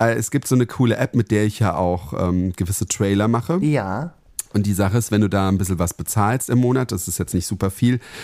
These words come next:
Speaker 1: äh, kriegst du aber, kannst du das Lied runterladen, kannst noch mehrere Sachen machen, kannst halt den Text schreiben. Ich hab dann mal, vor allem das Witzige war, das war schon ewig lange in meiner Bibliothek, weil wenn du dann was erstellst, ist, bleibt es ja in dieser Bibliothek
Speaker 2: Ja.
Speaker 1: drin.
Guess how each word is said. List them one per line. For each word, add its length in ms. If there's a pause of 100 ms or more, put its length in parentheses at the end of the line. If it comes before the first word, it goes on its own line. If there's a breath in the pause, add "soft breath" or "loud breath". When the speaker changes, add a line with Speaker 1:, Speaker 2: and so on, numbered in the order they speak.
(320 loud breath)
Speaker 1:
äh, 200
kriegst 300
du 100
aber, 200
kannst 300
du 20
das 160
Lied 160
runterladen, 560
kannst 240
noch 100 (160)
mehrere 380
Sachen 320
machen, 460
kannst 260
halt 180
den 220 (200)
Text 340
schreiben. 400 (320 loud breath)
Ich 100
hab 140
dann 180
mal, 220
vor 180
allem 220
das 180
Witzige 340
war, 220
das 240
war 120
schon 160
ewig 260
lange 140
in 60
meiner 300
Bibliothek, 640
weil 140
wenn 100
du 60
dann 180
was 160
erstellst, 480
ist, 260
bleibt 260
es 120
ja 80
in 80
dieser 300
Bibliothek 640
Speaker 2:
Ja. 120
Speaker 1:
drin. 320